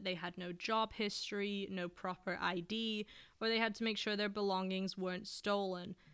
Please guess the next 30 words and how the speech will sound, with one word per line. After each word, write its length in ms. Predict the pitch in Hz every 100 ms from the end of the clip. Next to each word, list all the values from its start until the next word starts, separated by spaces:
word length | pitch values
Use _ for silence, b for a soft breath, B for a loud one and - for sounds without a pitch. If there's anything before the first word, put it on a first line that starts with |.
| b b b -
They 120 | 190
kept 240 | 185 196 196
most 320 | 185 175 -
things 360 | 180 175 175
in 140 | 180 175
paper 300 | - 175 175
bags 360 | 170 175 170
or 60 | 175
in 160 | 175 175
shopping 420 | - 175 - 175
carts. 560 | - - - - - - - _ _ _ _
Only 240 | 214 254 311
a 60 |
few 220 | 277 254 247
shelters 480 | - 190 190 202
existed, 600 | 185 180 185 175 - 220 220 b b b -
but 120 | 208
were 100 | 196
often 380 | 160 196 220 214
run 220 | 190 196
by 140 | 202
churches 560 | 196 - 185 180 - 185
that 180 | 175 -
condemned 440 | 190 180 175 196
homosexuality. 1120 | 175 180 175 180 180 - 180 170 - - 170 190
So 160 | - 190
again, 340 | 185 180 170
kind 260 | 175 180 180
of 100 | 175
a 200 | 175 175